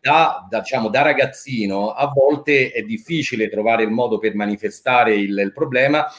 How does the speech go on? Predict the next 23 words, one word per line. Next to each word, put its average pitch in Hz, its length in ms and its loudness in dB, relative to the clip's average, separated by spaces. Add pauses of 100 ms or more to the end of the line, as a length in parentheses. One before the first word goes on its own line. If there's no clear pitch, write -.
(220)
perché 139 320 0
a 147 120 2
monte 156 400 0
c'è 127 140 -2
una 120 220 -2
chiusura 151 500 2
che 123 240 2
è, 135 140 -2
tra 147 140 2
l'altro, 143 240 0
tra 120 140 -2
virgolette, 127 440 0
"a 113 60 -2
fin 104 180 -4
di 98 100 -6
bene", 101 500 2 (120)
cioè 120 160 0
della 110 200 4
serie, 107 680 2
trova 151 300 4
il 170 120 2
modo 156 380 4
per 131 320 2